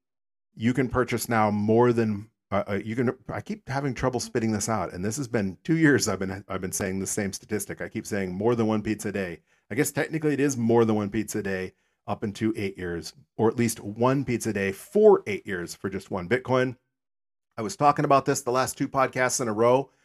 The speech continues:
that if you started trying to spend your Bitcoin on pizza right now, as fast as the number of pizzas you can purchase per Bitcoin is going up, uh, it's very likely that you'll never actually spend your last Satoshi on pizza, because,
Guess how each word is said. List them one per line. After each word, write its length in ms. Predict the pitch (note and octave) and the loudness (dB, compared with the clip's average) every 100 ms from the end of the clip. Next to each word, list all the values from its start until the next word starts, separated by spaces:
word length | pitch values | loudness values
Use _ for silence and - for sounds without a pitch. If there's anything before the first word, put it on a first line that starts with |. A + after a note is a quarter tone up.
| _ _ _ | _ _ _
that 240 | G#2 A2 G#2 | 0 0 0
if 200 | G2 A2+ | -4 -4
you 140 | D3 | -4
started 420 | - C#3+ D3 C#3 | 2 4 4 2
trying 260 | C#3 C3+ C3+ | 0 0 0
to 60 | |
spend 300 | A#2 - C3+ | -2 0 0
your 100 | C3+ | 2
Bitcoin 420 | A2+ B2+ C#3 C3+ B2 | 2 0 -2 -2 -2
on 100 | G#2 | -2
pizza 300 | B2+ C3 D3+ | -4 2 4
right 160 | D3+ | 4
now, 260 | C#3+ D3 D#3 | 2 2 2
as 220 | B2 G2 | 0 -4
fast 640 | - - C3+ C#3+ D#3 - C#3 | -6 0 2 2 0 -4 -4
as 140 | A#2 | -4
the 100 | A#2+ | 0
number 260 | A#2+ B2+ A#2+ | 0 2 0
of 80 | - | 0
pizzas 380 | C3+ - C3 | -6 -4 -4
you 80 | B2+ | -4
can 120 | C3 | -4
purchase 300 | A2+ C3+ B2+ | -2 -2 -2
per 140 | - G#2+ | -4 0
Bitcoin 360 | B2+ - C3+ | 0 0 -2
is 120 | B2 A2 | 0 0
going 260 | A#2+ G#2 | 0 2
up, 260 | A2+ D3+ _ _ _ _ _ _ _ - | 0 0 _ _ _ _ _ _ _ -4
uh, 200 | G2+ F#2+ | -4 -4
it's 280 | A2 B2 - _ | -2 -4 -4 _
very 380 | F#2+ G2+ A2+ B2 | -6 0 2 2
likely 340 | A2 A#2 A#2+ | 2 0 -2
that 180 | G2+ G2+ | -4 -2
you'll 180 | G2+ F#3+ | 0 0
never 440 | C3+ A2 A#2 A2+ | 0 0 0 -2
actually 340 | G2 A2 - A2 | -2 -6 -6 -8
spend 400 | - - A#2 A2 | -8 -4 -2 -2
your 120 | G#2 | -2
last 280 | G2 F#2+ - | -2 -2 -4
Satoshi 420 | G2 G#2 - G#2+ | -6 -6 -4 -6
on 120 | G2+ | -6
pizza, 380 | G2+ D#3 - E2+ | -6 -8 -6 -8
because, 480 | F#2+ G2+ G2 F#2 | -8 -6 -6 -6